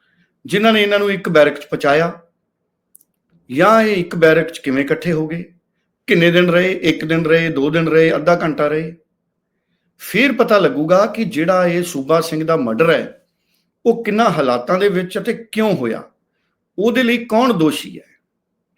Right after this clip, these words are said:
ਹਜੇ ਤਾਂ ਸੰਦੀਪ ਸਨੀ ਤੇ ਪਰਚਾ ਦੇਤਾ, ਪਰ ਜਾਂਚ ਤੋਂ ਬਾਅਦ ਦੁੱਧ ਦਾ ਦੁੱਧ ਤੇ ਪਾਣੀ ਦਾ ਪਾਣੀ ਹੋਏਗਾ ਵੀ ਪਹਿਲਾਂ ਹਮਲਾ ਕਰਨ ਵਾਲੇ ਕੌਣ ਸੀ। ਕੀ ਉਹ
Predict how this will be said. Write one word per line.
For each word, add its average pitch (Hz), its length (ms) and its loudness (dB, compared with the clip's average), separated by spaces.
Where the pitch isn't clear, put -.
ਹਜੇ 131 220 0
ਤਾਂ 202 140 0
ਸੰਦੀਪ 185 360 -2
ਸਨੀ 190 180 -4
ਤੇ 196 120 0
ਪਰਚਾ 180 340 2
ਦੇਤਾ, 180 300 2
ਪਰ 226 120 2
ਜਾਂਚ 139 440 0
ਤੋਂ 226 180 4
ਬਾਅਦ 175 360 2
ਦੁੱਧ 170 260 -4
ਦਾ 196 180 0
ਦੁੱਧ 180 280 -4
ਤੇ 240 120 0
ਪਾਣੀ 175 260 0
ਦਾ 175 120 4
ਪਾਣੀ 143 260 -2
ਹੋਏਗਾ 135 300 -2
ਵੀ 226 100 0
ਪਹਿਲਾਂ 240 380 4
ਹਮਲਾ 185 320 4
ਕਰਨ 180 240 0
ਵਾਲੇ 175 220 4
ਕੌਣ 175 260 0
ਸੀ। - 160 -8
ਕੀ 233 220 0
ਉਹ 220 540 4